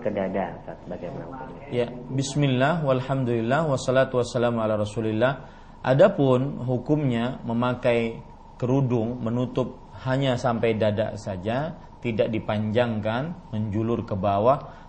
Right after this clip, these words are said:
Speaker 2: maka ini kurang sempurna. Karena Allah Subhanahu wa taala berfirman di dalam surat Al-Ahzab ayat kelima puluh sembilan, "Ya ayuhan nabi,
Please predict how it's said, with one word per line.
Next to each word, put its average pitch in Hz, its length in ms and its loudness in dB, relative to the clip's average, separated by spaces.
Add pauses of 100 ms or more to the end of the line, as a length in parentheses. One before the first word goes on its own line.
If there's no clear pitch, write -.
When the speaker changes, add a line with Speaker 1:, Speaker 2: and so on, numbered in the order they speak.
(140)
Speaker 2:
maka 175 720 0
ini 170 480 -2
kurang 160 720 2
sempurna. 135 880 -2
Karena 135 320 0
Allah 143 320 6
Subhanahu 123 640 0
wa 107 80 -6
taala 120 400 0
berfirman 117 640 0 (640)
di 107 80 -2
dalam 110 640 0
surat 110 800 -2
Al-Ahzab 107 920 2 (920)
ayat 117 480 0
kelima 107 560 0
puluh 110 240 -2
sembilan, 107 800 -2
"Ya 143 320 4
ayuhan 110 560 0
nabi, 117 400 -2